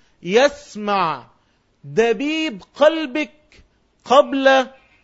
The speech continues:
كلماتك، بصير يراك حيث لا يراك الناس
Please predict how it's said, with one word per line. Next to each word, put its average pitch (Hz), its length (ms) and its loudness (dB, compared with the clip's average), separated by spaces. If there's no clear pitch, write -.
كلماتك، 196 680 -2
بصير 202 760 4
يراك 196 680 4
حيث 208 440 2
لا 190 320 4
يراك 180 440 2
الناس 151 800 -6